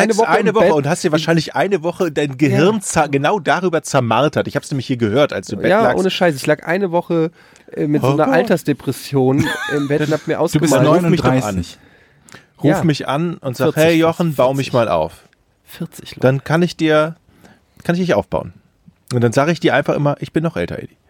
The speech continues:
Speaker 1: Ich bin noch älter." Das, das reicht ja schon. So, sollen
Speaker 2: Ey,
Speaker 1: wir
Speaker 2: okay,
Speaker 1: zu
Speaker 2: dann komm, komm ich jetzt mal zu, sag ich euch was. Bill Burr kommt nach Berlin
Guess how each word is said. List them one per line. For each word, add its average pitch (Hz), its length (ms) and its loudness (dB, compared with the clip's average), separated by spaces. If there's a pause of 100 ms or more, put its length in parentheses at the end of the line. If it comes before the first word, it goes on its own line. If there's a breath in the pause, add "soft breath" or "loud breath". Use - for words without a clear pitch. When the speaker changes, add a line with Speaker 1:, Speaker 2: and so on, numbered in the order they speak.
Speaker 1:
Ich 139 120 -8
bin 147 120 -2
noch 147 160 -4
älter." 95 140 -4
Das, 117 160 -2
das - 220 -8
reicht 170 240 -2
ja - 60 -4
schon. - 220 -8 (1300 loud breath)
So, 131 280 2
sollen 120 140 0
Speaker 2:
Ey, 147 60 2
Speaker 1:
wir 143 40 4
Speaker 2:
okay, - 140 0
Speaker 1:
zu 151 60 4
Speaker 2:
dann 143 80 2
komm, 165 200 2
komm 170 120 2
ich 147 60 0
jetzt 165 140 0
mal 147 80 2
zu, 135 180 -2 (160)
sag 123 180 -2
ich 127 120 -8
euch 117 120 -6
was. - 220 -10 (380)
Bill 175 180 4
Burr 135 280 2
kommt 104 260 -4
nach 98 300 -4 (420)
Berlin 110 360 2